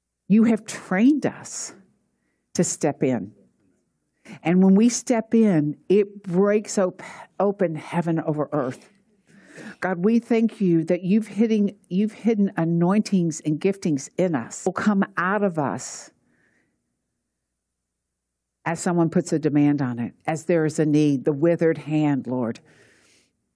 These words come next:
God, we just thank you that this is a season, so we just receive that impartation of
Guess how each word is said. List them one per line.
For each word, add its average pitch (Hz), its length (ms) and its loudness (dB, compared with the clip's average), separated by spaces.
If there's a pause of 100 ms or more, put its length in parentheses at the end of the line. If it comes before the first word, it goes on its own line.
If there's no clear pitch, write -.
(1900)
God, 160 220 -2
we 190 100 2
just 233 300 0
thank 185 400 -2
you 135 220 0
that 143 260 -2 (260)
this 175 220 0
is 202 120 -2
a 202 60 0
season, 165 580 0
so 156 140 -2
we 160 180 2
just 233 320 -2
receive 185 920 0 (340)
that 165 280 -2 (160)
impartation 175 1600 -2 (460)
of 156 280 -4